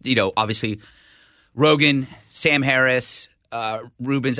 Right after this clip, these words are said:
I would say Robert, I like Robert Wright's podcast 'cause he's a leftist. He runs the, the, the, it's called The Peaceful Resistor or something like that. Uh, anti,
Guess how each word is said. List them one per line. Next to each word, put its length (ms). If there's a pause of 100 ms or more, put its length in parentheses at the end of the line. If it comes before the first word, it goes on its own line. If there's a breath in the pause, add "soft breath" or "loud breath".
I 60
would 120
say 340
Robert, 300
I 60
like 160
Robert 220
Wright's 240
podcast 560
'cause 120
he's 160
a 40
leftist. 300
He 100
runs 220
the, 220
the, 160 (220)
the, 280 (360 loud breath)
it's 100
called 140
The 60
Peaceful 400
Resistor 480
or 60
something 260
like 160
that. 240 (460 loud breath)
Uh, 360
anti, 300